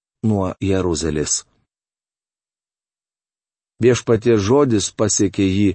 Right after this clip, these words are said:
Amono sūnaus Judo karaliaus Jošijo dienomis, tryliktais jo valdymo metais. Jeremijo knygos pirmo skyriaus antra eilutė. Jošijas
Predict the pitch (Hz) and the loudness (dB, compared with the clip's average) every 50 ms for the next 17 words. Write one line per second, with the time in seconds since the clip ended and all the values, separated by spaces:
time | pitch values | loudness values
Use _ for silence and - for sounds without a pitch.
0 | - _ _ _ _ _ _ _ _ _ - 113 113 123 147 160 165 165 160 147 | -4 _ _ _ _ _ _ _ _ _ -2 0 2 2 4 2 2 2 0 -2
1 | - - 127 123 123 123 131 143 147 143 - - - 101 110 143 143 147 143 117 | -2 0 0 2 2 2 2 2 2 0 0 -2 -2 0 2 2 4 2 2 0
2 | - 117 110 113 123 131 135 139 135 127 117 - - - - _ _ _ - 113 | 0 0 0 2 2 2 4 4 4 2 2 0 -2 -8 -8 _ _ _ -2 2
3 | 107 123 117 110 - - - 147 139 117 104 90 85 82 82 92 95 90 90 92 | 4 4 4 4 2 0 2 2 4 4 4 2 2 0 0 0 0 0 0 0
4 | 90 90 101 131 156 151 - - - _ _ _ _ _ _ _ _ _ _ - | 0 2 2 2 2 0 -2 -6 -8 _ _ _ _ _ _ _ _ _ _ -2
5 | - 127 123 139 151 151 151 143 120 - - 131 131 120 107 - - 107 104 98 | 2 4 4 4 4 4 4 2 0 0 0 2 2 2 0 0 0 0 2 2
6 | 92 90 - - 98 92 101 107 110 104 104 104 101 101 95 92 90 87 82 78 | 0 0 -4 -4 -2 0 0 2 2 2 2 2 0 0 0 0 -2 -2 -4 -4
7 | 73 - 76 - - - - - _ _ _ _ _ _ _ _ _ _ _ - | -6 -6 -6 -6 -4 -6 -8 -8 _ _ _ _ _ _ _ _ _ _ _ -2
8 | 104 107 113 110 120 127 131 135 127 110 95 90 82 - 92 95 101 98 90 92 | 0 2 2 4 4 4 4 4 4 4 2 2 0 -2 -2 -2 0 0 0 0
9 | 87 85 - - - - 107 98 92 90 87 82 - - - 117 117 117 110 104 | 0 0 -2 -4 -2 0 2 2 2 0 -2 -4 -4 -6 -4 -2 0 2 2 2
10 | 95 92 - - - _ _ _ _ _ _ - 95 87 82 78 - 90 90 87 | 2 0 -4 -8 -12 _ _ _ _ _ _ -6 -4 -4 -4 -4 -4 -4 -2 -2
11 | 87 85 _ - 90 85 82 80 82 82 76 - - 80 76 76 - _ _ _ | -4 -6 _ -4 -2 -2 0 0 0 -2 -4 -4 -6 -8 -8 -8 -10 _ _ _
12 | _ _ _ _ _ _ _ _ _ _ _ _ _ _ _ _ _ _ _ _ | _ _ _ _ _ _ _ _ _ _ _ _ _ _ _ _ _ _ _ _
13 | _ _ _ _ _ _ _ _ _ - 110 107 107 104 - - 110 110 104 95 | _ _ _ _ _ _ _ _ _ -2 2 2 2 2 2 2 2 4 2 2
14 | - - - - | 0 -2 -6 -8